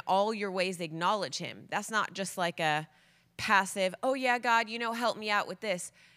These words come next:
The level of knowing and intimacy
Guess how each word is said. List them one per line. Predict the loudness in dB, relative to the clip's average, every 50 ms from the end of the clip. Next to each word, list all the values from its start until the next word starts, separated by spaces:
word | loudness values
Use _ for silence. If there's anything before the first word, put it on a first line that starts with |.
| _ _ _ _ _ _ _ _ _ _ _ _ _ _ _ _ _
The | -20 -4 0 0 0
level | 0 -2 -4 -2 0 0 0 0 -2 -6 -4 -2
of | -2 -2 -2 -2
knowing | -4 -2 -2 0 -2 -2 -4 -6 -8 -8 -10 -12 -16 -18 -20 _ _
and | -4 -4 -4 -6 -6
intimacy | -8 -8 -8 -6 -6 -6 -6 -6 -6 -6 -8 -6 -6 -6 -6 -8 -10 -12